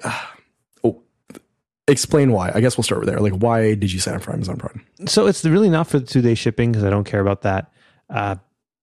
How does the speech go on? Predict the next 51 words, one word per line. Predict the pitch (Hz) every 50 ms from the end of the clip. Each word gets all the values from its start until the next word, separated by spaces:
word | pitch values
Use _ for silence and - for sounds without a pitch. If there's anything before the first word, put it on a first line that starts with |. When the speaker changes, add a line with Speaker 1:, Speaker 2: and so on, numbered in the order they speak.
| _ _ -
Speaker 2:
it's | 170 - - -
not | 233 349 - _ _ -
that | - 123 - 165
expensive | 151 - - - 147 185 - - 240 180
when | 165 175 175
you | 165 156
look | 160 175 -
at | 175 147
how | 135 139
expensive | 135 - - - 135 131 - 131 104
Netflix | 110 110 117 120 - - 151 147 - -
is, | 165 160 147
and | 143 131 127 135 139
there's | 147 151 -
finally | - 156 170 202 226 233 220 185
enough | 143 131 143 165 -
shows | - - - - 123 123 139 143 135
on | 143 - 120 123 127
there | 131 127 123
that | 113 104
I | 98 98
kind | - - 113 113 113
of | 110 101
wanna | 107 104 101 95
watch. | 87 95 95 101 107 - -
They | - 107
have | 120 131 -
Parks | - - 131 120 - - -
and | 104 90
Rec, | 90 92 95 _ -
which | - -
I'd | - 90 90
like | 92 90 _
to | - 101 92 90 90 95 -
watch. | - 107 95 92 92 - - -
They | -
have | 98 98 92
Thirty | - - 104 98 98 98
Rock, | 90 95 92 92 - -
which | - - -
I'd | 101 98
like | 98 92 -
to | - 101
watch. | 95 95 95 - -
We | 113
don't | 113 107
have | 104 104 101 95
that | 101 95
on | 98 95 95
Netflix | 95 95 - - 104 - - -
Canada. | - 104 104 104 110 107